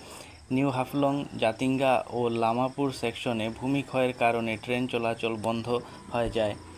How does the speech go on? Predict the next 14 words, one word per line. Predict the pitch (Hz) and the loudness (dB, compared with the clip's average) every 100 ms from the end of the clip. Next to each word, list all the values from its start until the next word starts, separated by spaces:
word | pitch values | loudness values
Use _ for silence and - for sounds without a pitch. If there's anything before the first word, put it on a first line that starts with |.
| - - - | -18 -16 -4
রেল | 131 131 139 | 0 2 4
দপ্তর | 143 135 143 139 | 2 2 0 0
দ্রুততার | 123 117 123 127 135 156 - - | 0 2 2 4 2 0 -14 -16
সঙ্গে | - 139 139 120 113 - - - | -6 0 2 2 0 -2 -14 -12
সেই | - 127 127 | -4 0 2
অংশে | 120 120 - 131 | 2 2 -2 0
মেরামতের | 117 117 123 127 135 123 | 2 2 2 0 0 0
কাজ | - 113 113 - | 2 0 0 -4
চালিয়ে | 95 104 113 113 | -2 0 0 0
যাচ্ছে। | 110 101 - 95 - - - - - | 0 -2 -8 -12 -12 -20 -20 -20 -8
ভূমিধসের | 123 147 147 135 135 143 | -2 0 0 -4 -4 -4
কারণে | 135 123 123 123 120 110 | 0 0 2 0 -2 -4
গৌহাটি, | 110 120 131 131 139 147 - - - | -2 -2 -4 -2 -2 -2 -8 -16 -16
শিলচর | - 123 117 113 131 131 | -6 -4 -4 0 2 2